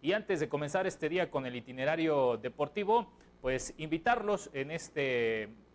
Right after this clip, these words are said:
día para que acuda a los diversos módulos de vacunación que se han puesto a lo largo y ancho de nuestro estado. Esta campaña anti-covid que busca, desde luego, concientizar a la sociedad para que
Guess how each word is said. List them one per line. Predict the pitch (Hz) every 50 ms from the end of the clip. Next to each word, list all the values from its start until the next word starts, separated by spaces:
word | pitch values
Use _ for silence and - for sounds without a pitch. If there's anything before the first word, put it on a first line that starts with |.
| - -
día | - 190 185 156 147 151 147 -
para | 127 123 120 120 -
que | - 127 135 - -
acuda | 131 - - 220 214 185 156
a | 143
los | 139 123 120
diversos | 135 156 160 - 160 131 123
módulos | 151 160 156 143 131 107
de | 113 113
vacunación | 110 107 - - 113 117 113 - - 156 151 143
que | - 123
se | - 135 135
han | 135 135 - - - - - - -
puesto | - 151 143 - - 139 120 - -
a | 117
lo | 120 120
largo | 120 143 143 135 123 120
y |
ancho | 131 143 143 - 139
de | 113
nuestro | 110 113 104 - - - 113
estado. | 107 - - - 156 151 147 127 113 - - - -
Esta | 127 117 - 135 -
campaña | - 120 120 - - 139 139 139 131
anti-covid | 123 113 - 123 - - 156 156 143 135 -
que | - 120
busca, | 113 131 151 139 - - 120 107
desde | 107 98 110 113
luego, | 127 147 147 139 143 123 - - - - - - -
concientizar | - 120 117 - 127 120 117 - 127 110 - 147 143 143
a | 123
la | 120 110
sociedad | - 135 110 - 151 156 165 175 175 - -
para | - 131 120 117 -
que | - 131 139 123 -